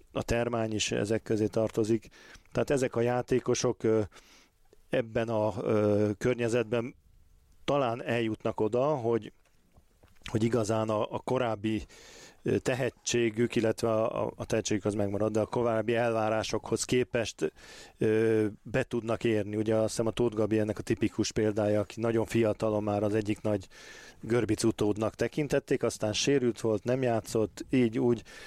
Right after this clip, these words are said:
ö, akkor eltemették teljesen, és most, ö, jön újra fel. Tehát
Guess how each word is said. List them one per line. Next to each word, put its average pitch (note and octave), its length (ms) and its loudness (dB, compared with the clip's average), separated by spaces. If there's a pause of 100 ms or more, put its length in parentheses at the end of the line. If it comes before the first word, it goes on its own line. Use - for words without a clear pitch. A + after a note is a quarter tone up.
(240)
ö, A2 200 2
akkor - 240 -4
eltemették B2+ 640 0
teljesen, A2+ 540 0
és A2 160 0
most, A#2 380 -2
ö, A2+ 180 4 (640)
jön A2+ 320 2
újra A2+ 260 2
fel. B2+ 300 0
Tehát C3 340 -2